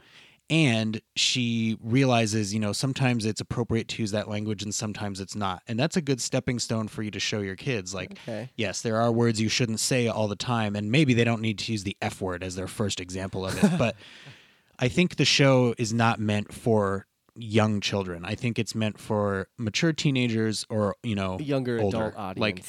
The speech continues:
Speaker 1: well, if you have a twelve-year-old who's, you know, intelligent and can understand, and, you know, you would show an R-rated movie or maybe a heavy P G thirteen, go
Speaker 2: Right.
Speaker 1: ahead. I, you know, if it's a, if you trust your kid, go for it. It's no worse than what's out there, and it's a lot better than what's a lot,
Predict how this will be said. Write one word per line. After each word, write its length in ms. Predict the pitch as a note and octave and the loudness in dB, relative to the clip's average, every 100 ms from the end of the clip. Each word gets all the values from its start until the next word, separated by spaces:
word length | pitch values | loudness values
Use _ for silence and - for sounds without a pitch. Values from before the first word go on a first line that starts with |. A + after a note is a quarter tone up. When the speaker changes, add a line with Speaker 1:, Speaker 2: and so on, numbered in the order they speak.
| - - - - _ A#3 | -16 -18 -20 -20 _ 4
Speaker 1:
well, 160 | G#3+ | 4
if 160 | G#3 A3 | 4 4
you 80 | G#3 | 4
have 220 | G3+ E3 | 4 2
a 40 | |
twelve-year-old 640 | - D#3+ D3 C3 B2+ A#2 A2+ | 2 4 4 4 4 4 2
who's, 300 | B2 A#2 G#2+ | 2 2 2
you 120 | B2+ | 0
know, 180 | A2 G#2 | 0 0
intelligent 680 | A2 G2+ B2 A#2 A2 A2 G#2+ | -2 -2 0 0 2 0 -2
and 200 | A2 G#2 | -4 -4
can 140 | A#2+ | -2
understand, 800 | A2 G#2+ G2+ - A2 G#2+ G#2 G#2 | -2 0 -2 0 2 2 0 -2
and, 280 | G#2+ G2+ G2 | -2 -4 -4
you 120 | G2+ | -4
know, 140 | G2+ G2 | -2 0
you 180 | G#2 | 2
would 100 | G2+ | 2
show 400 | - - G2+ F#2+ G2 | 2 2 2 2 -2
an 80 | F#2+ | -4
R-rated 560 | G2+ G2 G2 F#2+ F#2 | -2 0 -2 -4 -6
movie 400 | F#2+ F#2 F#2+ F#2 | -8 -6 -6 -6
or 80 | F#2 | -6
maybe 260 | F#2+ F#2+ F#2 | -6 -6 -6
a 60 | |
heavy 320 | F#2 A#2 G#2 F#2+ | -2 0 2 0
P 180 | G2+ | -2
G 140 | F#2 F#2 | -4 -4
thirteen, 540 | F#2+ - - G#2 G2+ - - | -4 -6 -6 -4 -6 -10 -14
go 60 | D3+ C3+ E3+ | -2 4 4
Speaker 2:
Right. 40 | |
Speaker 1:
ahead. 320 | G#2 F2 F#2 - | 2 -4 -10 -10
I, 160 | A#2+ A#2+ | -8 -4
you 140 | B2+ A2+ | -2 -2
know, 220 | F#2+ F#2+ - | -2 -6 -4
if 160 | C3+ | -4
it's 120 | C3 | -2
a, 160 | B2+ A#2 - | -2 -2 -4
if 180 | C3+ C#3 | -4 -2
you 60 | |
trust 300 | D3 D#3 C3+ | 2 2 2
your 120 | C#3+ B2+ | 0 0
kid, 360 | B2 B2 C3+ | 0 -2 0
go 160 | A2+ A2+ | 2 2
for 260 | - F2+ | 2 -4
it. 120 | F2 - | -4 -6
It's 240 | B2 G2+ C3+ | -6 -4 0
no 120 | A#2+ | 2
worse 340 | A2+ A2+ - | 4 2 2
than 120 | B2 | 2
what's 180 | A2 - | 0 2
out 180 | A2+ G#2+ | 0 0
there, 180 | G#2 G2 | 0 0
and 100 | G2 | -2
it's 100 | - | -2
a 40 | |
lot 200 | G#2+ G2 | -2 -2
better 220 | G2+ G#2 | -2 -2
than 140 | G2+ F#2+ | -2 -4
what's 180 | G2 - | -6 -6
a 60 | |
lot, 200 | F#2+ F2+ | -10 -10